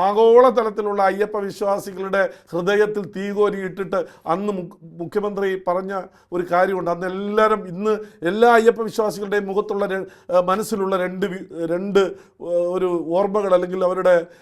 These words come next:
മനസ്സിൽ കൂടി കടന്നു പോകുന്ന രണ്ട് ചിത്രങ്ങളുണ്ട്. ഒന്ന്, ഈ ചാക്കിൽ കെട്ടിയ ഒരു സ്ത്രീയെ അവിടെ കൊണ്ട് നിർത്തി അവർ ആചാര ലംഘനം നടത്തിയപ്പോൾ വളരെ സന്തോഷത്തോടു കൂടി മുഖ്യമന്ത്രി അന്ന്, ഉം, മി-, മാധ്യമത്തിൽ കണ്ടത്, "നാളെ ഹർത്താലുണ്ടോ,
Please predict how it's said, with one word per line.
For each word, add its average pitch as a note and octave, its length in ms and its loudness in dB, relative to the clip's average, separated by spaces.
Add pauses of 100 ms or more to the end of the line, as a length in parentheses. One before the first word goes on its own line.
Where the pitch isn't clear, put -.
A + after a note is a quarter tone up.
(140)
മനസ്സിൽ F3 380 -2
കൂടി G3+ 220 -4
കടന്നു F#3 240 -2
പോകുന്ന F#3 260 -2
രണ്ട് F3 260 -2
ചിത്രങ്ങളുണ്ട്. E3+ 680 -6 (500)
ഒന്ന്, F#3+ 380 -2 (240)
ഈ - 20 -8 (160)
ചാക്കിൽ F#3 300 2
കെട്ടിയ F#3+ 220 -4
ഒരു F3+ 100 -4
സ്ത്രീയെ F#3 300 -6
അവിടെ F#3 180 -2
കൊണ്ട് F3+ 180 -10 (120)
നിർത്തി F3 280 -8 (260)
അവർ F3 200 2 (220)
ആചാര G3 380 4
ലംഘനം F#3 460 -6
നടത്തിയപ്പോൾ F3+ 500 -4 (280)
വളരെ F#3+ 320 4 (100)
സന്തോഷത്തോടു G3+ 760 0
കൂടി F#3 200 -6
മുഖ്യമന്ത്രി F#3+ 480 -8
അന്ന്, F#3 160 -8 (400)
ഉം, E3 180 -6 (340)
മി-, F3+ 180 -6
മാധ്യമത്തിൽ F3+ 580 -4
കണ്ടത്, F3 260 -4 (200)
"നാളെ F3+ 320 0
ഹർത്താലുണ്ടോ, F#3+ 680 2